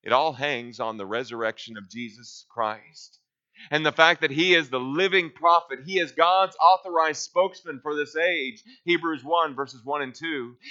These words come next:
He is the one to whom we should listen. Why? Because he has the words of life. Why?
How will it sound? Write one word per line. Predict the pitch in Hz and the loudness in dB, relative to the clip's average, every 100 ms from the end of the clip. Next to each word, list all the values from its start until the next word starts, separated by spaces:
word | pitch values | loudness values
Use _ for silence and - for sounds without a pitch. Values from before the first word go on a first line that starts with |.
| - 190 | -10 -2
He | 214 | 4
is | 214 180 | 4 4
the | 185 | 0
one | 185 202 196 | 4 4 4
to | 175 160 | -2 -2
whom | 196 214 | -4 -2
we | 202 | -2
should | 185 190 160 | -2 -4 0
listen. | 202 202 175 151 | 0 0 -4 0
Why? | 185 208 185 151 - - | 4 6 4 2 -6 -2
Because | 190 190 190 | 4 4 4
he | 208 220 | -2 -2
has | 196 202 196 | 4 4 2
the | 190 | -6
words | 180 190 170 | -4 -4 -2
of | 151 | 0
life. | 170 175 170 | 4 4 4
Why? | 160 202 214 170 | 4 6 6 4